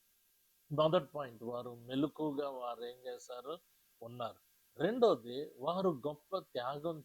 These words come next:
చేశారు. ఏంటి వాళ్ళు చేసిన గొప్ప త్యాగం అంటే, చూడండి, వారు నిద్ర మానుకొని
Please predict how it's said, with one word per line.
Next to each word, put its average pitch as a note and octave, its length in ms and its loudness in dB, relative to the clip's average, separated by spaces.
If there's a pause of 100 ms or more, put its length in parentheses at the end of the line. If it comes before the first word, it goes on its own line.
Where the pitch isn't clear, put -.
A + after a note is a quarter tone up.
చేశారు. G#2+ 340 -8 (720)
ఏంటి G#3 360 0
వాళ్ళు B2 440 -6
చేసిన C3+ 360 -2
గొప్ప B2 400 -10
త్యాగం B2 560 -10 (640)
అంటే, C3 560 0 (540)
చూడండి, D#3+ 560 -6 (520)
వారు D#3 800 0 (360)
నిద్ర B2 460 4
మానుకొని B2+ 920 -4